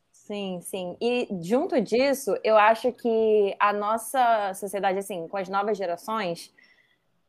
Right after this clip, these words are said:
cara, o, eu acho que o maior fenômeno que tá acontecendo é o acesso à informação.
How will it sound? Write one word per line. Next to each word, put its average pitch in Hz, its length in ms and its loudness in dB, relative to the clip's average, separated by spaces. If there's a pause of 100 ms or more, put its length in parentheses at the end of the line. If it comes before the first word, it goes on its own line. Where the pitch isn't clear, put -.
(120)
cara, 220 420 10 (160)
o, 269 380 2
eu 247 80 10
acho 262 160 6
que 302 100 0
o 277 140 -2
maior 277 720 8 (240)
fenômeno 214 640 0
que - 80 -14
tá 240 120 4
acontecendo 254 840 -2
é 294 240 0
o 294 60 0
acesso 254 340 2
à 262 60 0
informação. 262 640 -4